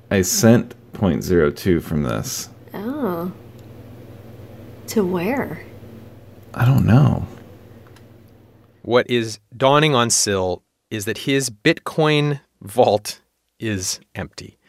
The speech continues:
Speaker 3: Not only is it empty, he can check the history and he can see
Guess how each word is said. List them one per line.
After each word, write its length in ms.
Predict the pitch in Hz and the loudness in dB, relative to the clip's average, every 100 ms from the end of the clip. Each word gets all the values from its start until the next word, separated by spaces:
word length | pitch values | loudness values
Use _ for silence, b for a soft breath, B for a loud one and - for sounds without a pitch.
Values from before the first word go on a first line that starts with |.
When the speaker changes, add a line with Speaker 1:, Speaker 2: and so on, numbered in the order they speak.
| b b b b b | b b b b b
Speaker 3:
Not 160 | 127 151 | 2 4
only 300 | 185 190 147 | 6 6 4
is 100 | 139 | 2
it 80 | 110 | 0
empty, 480 | 113 104 107 95 _ _ _ _ | -2 -4 -4 -6 _ _ _ _
he 160 | - 151 | -12 -6
can 120 | 139 | -4
check 220 | 127 180 - | 0 2 0
the 60 | |
history 640 | - 180 - 101 90 87 _ - | 0 0 0 -2 -2 -6 _ -12
and 100 | 113 | -8
he 80 | 135 | -6
can 140 | 113 | -2
see 480 | - - 170 120 | 0 2 0 0